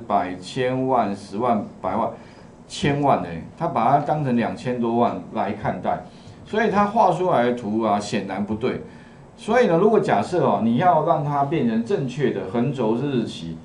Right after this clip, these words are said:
那你需要做第一件事就是修正日期。哎，那问题来了，你要怎么修正这个日期啊？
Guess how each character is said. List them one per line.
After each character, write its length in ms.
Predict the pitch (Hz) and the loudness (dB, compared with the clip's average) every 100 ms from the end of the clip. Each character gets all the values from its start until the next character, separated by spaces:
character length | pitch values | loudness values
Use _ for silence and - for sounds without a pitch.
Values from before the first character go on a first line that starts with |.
| - - - | -20 -20 -2
那 200 | 180 160 | 0 2
你 180 | 127 | 4
需 200 | 120 123 | 2 2
要 140 | 165 156 | 2 2
做 240 | - 143 | 2 0
第 200 | 131 135 | 0 -4
一 40 | 127 | -2
件 220 | 139 110 | 0 -2
事 260 | - 113 | -4 -10
就 160 | 95 131 | -4 -2
是 240 | 127 113 - | 0 -2 -4
修 400 | - - 151 156 | -16 -6 -4 -2
正 300 | 151 139 120 | 0 2 2
日 100 | 104 | -2
期。 240 | - - - - - | -6 -14 -16 -16 -8
哎， 140 | 98 120 - - - - - | -6 -6 -10 -20 -20 -20 -10
那 60 | |
问 160 | 175 190 | -4 0
题 100 | 131 | 2
来 180 | 104 92 | 0 0
了， 120 | 98 | 0
你 80 | 110 | 0
要 100 | 147 | 0
怎 100 | 120 | 0
么 80 | 104 | -2
修 240 | - 123 | -2 -2
正 160 | 127 117 | 0 0
这 60 | |
个 80 | 113 | 0
日 200 | 104 98 | -2 -6
期 260 | 82 - | -12 -16
啊？ 80 | - | -16